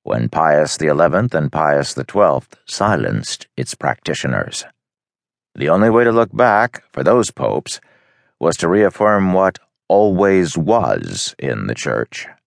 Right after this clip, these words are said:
not to find anything new there. There can be no history at all for those who just retroject the present into the past.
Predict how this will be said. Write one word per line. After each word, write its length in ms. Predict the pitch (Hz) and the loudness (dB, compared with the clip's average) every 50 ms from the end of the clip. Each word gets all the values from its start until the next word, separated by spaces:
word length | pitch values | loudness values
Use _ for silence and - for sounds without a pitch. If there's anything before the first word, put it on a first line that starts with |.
| _ _ _ _ - | _ _ _ _ -4
not 180 | - 78 98 | -4 -2 0
to 100 | - 120 | -2 -4
find 300 | 104 - 113 120 120 113 | -2 0 0 0 2 2
anything 440 | 117 117 117 110 - 104 101 98 95 | 0 0 0 -2 -2 -2 0 0 0
new 360 | 92 92 101 107 107 98 80 | 2 2 2 0 0 0 -2
there. 500 | 67 65 55 - - - - - - - _ _ _ _ _ _ _ _ _ _ _ _ _ _ _ _ | -2 -2 -4 -4 -4 -6 -10 -16 -18 -20 _ _ _ _ _ _ _ _ _ _ _ _ _ _ _ _
There 140 | - 92 85 | -2 0 0
can 120 | 90 95 | 2 2
be 140 | 95 104 107 | 2 2 2
no 180 | 113 120 117 110 | 4 4 4 4
history 420 | 107 123 120 - - 98 101 101 | 2 0 0 0 -2 0 2 2
at 80 | 95 92 | 4 4
all 320 | 113 143 143 113 80 69 | 4 4 4 4 2 2
for 140 | - - 78 | 0 -4 -2
those 300 | 69 80 80 80 71 - | 0 2 2 2 0 0
who 100 | 80 78 | -4 -4
just 300 | 69 73 85 80 76 - | -2 0 0 0 0 -2
retroject 720 | - 71 101 117 - - 71 67 - - 69 58 - _ | -2 -2 -2 -2 -2 -6 -6 -6 -2 -2 -4 -4 -4 _
the 100 | 67 62 | -10 -8
present 500 | - - 98 92 - 62 60 60 - - | -4 -2 -2 -2 -2 -4 -4 -4 -4 -4
into 220 | 67 60 - - | -4 -4 -4 -6
the 100 | - - | -8 -8
past. 640 | - - 92 101 78 - - - - - - - | -4 -2 -2 -2 -2 -4 -8 -14 -14 -14 -14 -14